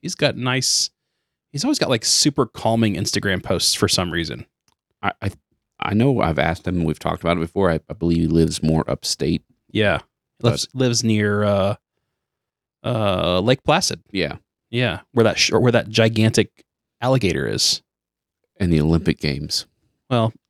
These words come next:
Speaker 1: more importantly, the, the Lake Placid alligator.
Speaker 2: Yeah, I think
Speaker 1: Or is it a crocodile?
Speaker 2: I think it's a crocodile. We'd have to ask, uh, Betty White,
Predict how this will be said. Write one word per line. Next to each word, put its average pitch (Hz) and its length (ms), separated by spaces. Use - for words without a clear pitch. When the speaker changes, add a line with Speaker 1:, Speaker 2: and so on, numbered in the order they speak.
Speaker 1:
more 147 140
importantly, 120 380
the, 98 340
the 98 100
Lake 92 200
Placid 90 320
alligator. 71 480
Speaker 2:
Yeah, 87 280
I 98 60
think 104 200
Speaker 1:
Or 117 60
is 104 80
it 98 60
a 92 40
crocodile? 87 600
Speaker 2:
I 98 80
think - 200
it's - 80
a - 40
crocodile. - 640
We'd 101 120
have 107 100
to 90 80
ask, 85 260
uh, 73 200
Betty 73 220
White, 65 300